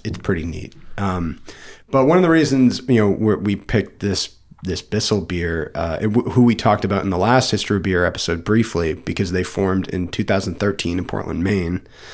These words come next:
um, was, you know, um, New England I P As, uh, during this time period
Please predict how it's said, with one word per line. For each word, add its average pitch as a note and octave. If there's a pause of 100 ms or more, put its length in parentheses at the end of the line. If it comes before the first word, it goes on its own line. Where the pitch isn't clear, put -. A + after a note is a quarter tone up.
(520)
um, A2
was, A2+ (380)
you A#2+
know, G2 (240)
um, F#2
New C3
England D#3
I C3+
P A#2+
As, G#2+
uh, G2
during C3+
this B2
time G#2+
period G2+